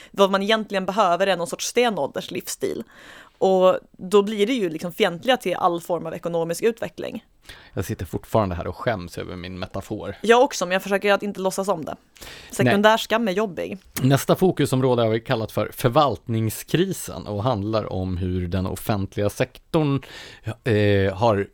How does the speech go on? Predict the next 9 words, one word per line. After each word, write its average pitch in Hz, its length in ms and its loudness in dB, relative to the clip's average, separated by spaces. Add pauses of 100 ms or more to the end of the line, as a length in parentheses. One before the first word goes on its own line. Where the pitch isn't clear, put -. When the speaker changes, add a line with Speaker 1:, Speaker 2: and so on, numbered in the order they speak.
Speaker 2:
då 95 300 -4
utmanats 110 640 -2
dels 147 480 0
av 107 60 -2
skenande 101 520 -2
kostnader, 131 640 0
dels 107 640 0
av, 90 380 -2 (320)
eh, 80 340 -4